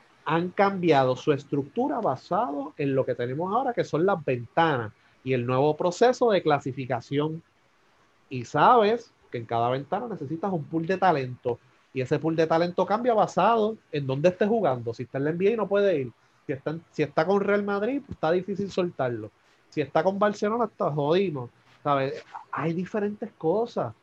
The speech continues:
y tú tienes que adaptarte y tener ese pool de talento, y ese pool de talento tiene que estar hábil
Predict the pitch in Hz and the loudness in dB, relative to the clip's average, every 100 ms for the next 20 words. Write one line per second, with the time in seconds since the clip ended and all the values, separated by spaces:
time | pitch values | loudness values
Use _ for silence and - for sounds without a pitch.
0 | _ _ - 123 117 139 151 175 175 175 | _ _ -14 -12 -8 -8 -4 -2 -2 -2
1 | 208 214 175 147 151 156 190 185 170 190 | -6 -2 -2 -2 -2 -2 -6 -4 0 2
2 | 196 190 165 127 127 131 135 175 214 202 | 2 4 2 2 -4 -4 -2 -4 -2 -2
3 | 190 185 185 185 180 180 175 - 123 107 | -2 -4 -4 -4 -4 -4 -6 -4 -6 -6
4 | _ _ _ _ _ _ _ _ _ _ | _ _ _ _ _ _ _ _ _ _
5 | 135 160 240 330 339 302 | 2 4 6 4 0 -4